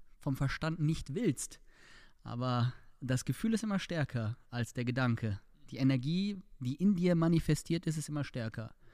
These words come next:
Und wenn da die Angst ist, statt das haben wollen aus dem Ego-Verstand, dann wird immer die Angst, die Furcht, zu wenig, Mangel, Armut. Es wird immer sich genau das manifestieren in deinem Leben.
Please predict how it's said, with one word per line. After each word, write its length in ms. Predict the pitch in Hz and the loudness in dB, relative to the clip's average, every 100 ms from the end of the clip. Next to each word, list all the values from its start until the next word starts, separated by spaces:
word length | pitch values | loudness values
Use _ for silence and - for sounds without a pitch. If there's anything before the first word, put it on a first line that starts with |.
| - - - | -20 -20 -6
Und 80 | 120 | 2
wenn 80 | 123 | 4
da 80 | |
die 140 | 120 127 | 4 2
Angst 340 | 156 202 - | 2 0 -2
ist, 320 | 247 254 - - - - | -6 -6 -8 -16 -20 -16
statt 260 | - 143 | -10 -6
das 180 | 131 - | -6 -6
haben 300 | 147 147 131 | -4 0 0
wollen 360 | 143 175 208 202 | 0 -2 -2 -2
aus 200 | 135 - | -4 -2
dem 160 | 131 | -2
Ego-Verstand, 840 | 139 175 196 196 185 - 185 190 - - - - - - | -2 -4 -4 -4 -6 -8 -6 -6 -6 -14 -20 -20 -18 -8
dann 100 | 135 | -6
wird 100 | 139 | -4
immer 220 | 143 147 | -2 -2
die 140 | 131 | -2
Angst, 580 | 117 139 139 139 - - - - - - | -4 -2 -2 -2 -10 -16 -20 -20 -14 -10
die 60 | |
Furcht, 680 | - 135 139 139 135 - - - _ - - - - - - - - - | 0 2 4 2 0 -8 -16 -20 _ -20 -20 -20 -20 -16 -16 -16 -20 -10
zu 160 | - 127 | -2 6
wenig, 520 | 151 151 147 143 - - | 8 8 8 6 2 2
Mangel, 480 | 139 151 143 139 123 - - - - - - - - | 4 6 6 6 4 0 -8 -14 -20 -20 -20 -20 -6
Armut. 560 | - 170 160 151 - - - - - - - | 2 4 4 2 0 -10 -20 -20 -20 -20 -10
Es 100 | - | -6
wird 140 | 139 | -4
immer 500 | 190 196 185 185 180 - | 0 2 4 2 0 -2
sich 240 | 131 135 | 0 0
genau 300 | 143 143 147 | 2 2 2
das 260 | 135 131 - | 0 -2 -4
manifestieren 640 | 123 117 - - - 113 | -8 -8 -8 -12 -10 -8
in 100 | 110 | -6
deinem 160 | 107 104 | -4 -4
Leben. 300 | 107 107 | -6 -8